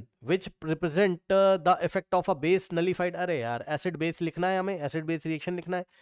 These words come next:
तो एसिड बेस, स्ट्रॉन्ग एसिड ले लो, स्ट्रॉन्ग बेस ले लो, लेकिन इस रिएक्शन में एक बात जरूर लिखिएगा, जब भी न्यूट्रलाइजेशन रिएक्शन होगी भाई, तो अलग से दिखा देना कि एच प्लस और ओएच माइनस, एच प्लस कहाँ से आएगा? एसिड से, और हाइड्रोक्साइड आएगा कहाँ से? बेस से।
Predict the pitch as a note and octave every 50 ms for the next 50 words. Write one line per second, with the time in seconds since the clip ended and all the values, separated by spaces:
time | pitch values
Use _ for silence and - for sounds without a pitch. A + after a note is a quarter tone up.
0 | _ _ _ - - - D3+ D3 C3 - F3+ E3 D#3+ F3 E3 D3+ D#3+ D3 - -
1 | F3 E3 F3 E3+ E3 - F#3+ F#3+ F#3 G3 G3 F#3+ G3 F3+ - - F3 E3 E3 D3+
2 | E3+ F#3+ F#3 - G3+ G#3 G#3 G3 E3+ D3 F3+ G3 F#3+ - C4 B3 - - A3 A3+
3 | - - G3+ G3 F#3 F3 - - G#3 F#3+ G3+ F3 E3+ F#3 E3+ D#3+ F3 E3 C#3+ D3
4 | D#3+ F#3 F#3+ F#3+ F3 - F#3+ G3 G3 F#3+ E3 - F3 E3+ E3+ G#3 G3+ F#3+ F#3 F3
5 | F3 F3 F3 E3+ E3+ D#3+ - E3+ E3 D3 D3+ D#3 C#3+ - D#3 C#3+ B2+ D#3 F#3 G3
6 | G#3 F#3+ F#3 G3+ G#3 G#3 G#3 - - - _ _ - E3 - E3 E3+ E3 - -
7 | D#3+ C3+ C#3+ - - E3+ F3+ F#3 F#3+ F#3+ G3+ G#3 G3+ - _ _ _ _ - D#3+
8 | - - F#3 F#3 - - G3 G#3+ A3+ G#3+ - _ _ _ _ - F3 F#3+ F#3 D3
9 | - - - - D#3+ E3 F3+ E3+ - - D#3 D#3 E3 E3+ D#3 - - - E3+ -
10 | - F3 F3 - - E3+ E3 F#3+ F#3+ - G#3 G3 F#3+ F3+ D3 B2 C#3 D3 - -
11 | G3 - - A3 A3 G#3 - - - - D3+ D#3 C3 C3 C#3 C#3+ E3+ F3+ E3+ -
12 | - F3 F3 E3+ E3 E3 E3+ E3 - D#3+ E3+ F3 E3 - D#3+ C3 D3+ F#3 G3+ G3
13 | - - G#3+ G#3+